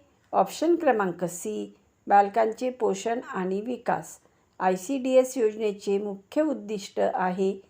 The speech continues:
बालकांचे पोषण आणि विकास. आता यानंतरचा पुढचा प्रश्न आहे, प्रश्न क्रमांक तीन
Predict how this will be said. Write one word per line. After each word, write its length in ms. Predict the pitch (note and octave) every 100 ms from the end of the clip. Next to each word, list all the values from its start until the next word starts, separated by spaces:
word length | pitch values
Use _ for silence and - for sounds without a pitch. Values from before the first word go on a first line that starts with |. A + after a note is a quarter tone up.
| _ _ -
बालकांचे 640 | G3+ G3+ G3 G#3 F#3+ G3
पोषण 520 | G3 G3+ G3 B3+ C#4 C#4+ -
आणि 280 | F#3 F#3 G3+
विकास. 560 | G#3+ A3+ - E3 - - _ _ _ -
आता 320 | E3+ F3 F#3
यानंतरचा 880 | F#3 G3 A3 C4 C4+ C4+ C4+ C#4+ C#4
पुढचा 420 | C#4 B3 C4 B3+
प्रश्न 420 | C4 B3 B3 C4+
आहे, 380 | B3 B3 B3 B3 - _ _ _
प्रश्न 400 | - G3+ G3 C#4+
क्रमांक 520 | D4+ C#4+ A3 G3+ F#3 F#3+
तीन 420 | F3+ - A3